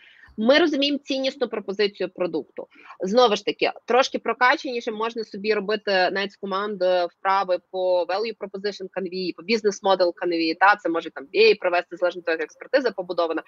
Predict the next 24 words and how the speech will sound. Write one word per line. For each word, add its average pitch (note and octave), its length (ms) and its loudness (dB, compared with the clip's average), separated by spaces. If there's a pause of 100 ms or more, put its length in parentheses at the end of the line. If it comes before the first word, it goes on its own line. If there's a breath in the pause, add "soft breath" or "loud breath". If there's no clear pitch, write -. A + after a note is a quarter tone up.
(220 soft breath)
але G3+ 280 2
тим A3+ 140 2
не F#3+ 140 -4
менш, E3 300 -6
ти C4 180 4
розумієш, A#3+ 420 -2
як A3+ 180 -4
працює C4+ 260 -8
цей F#3+ 180 -10
бізнес, D#3 360 -8 (400 soft breath)
ти B3 140 6
розумієш, A3+ 340 -4
яку - 140 -18
проблему F#3 380 -4
він E3+ 160 -4
вирішує, F#3 380 -8
ти A3 100 -2
зро-, G3+ 260 0
розумієш, G#3 440 -4
як G#3 380 4
цей G#3 120 -4
бізнес F3 420 -12
заробляє D#3 480 -6
гроші. - 340 -8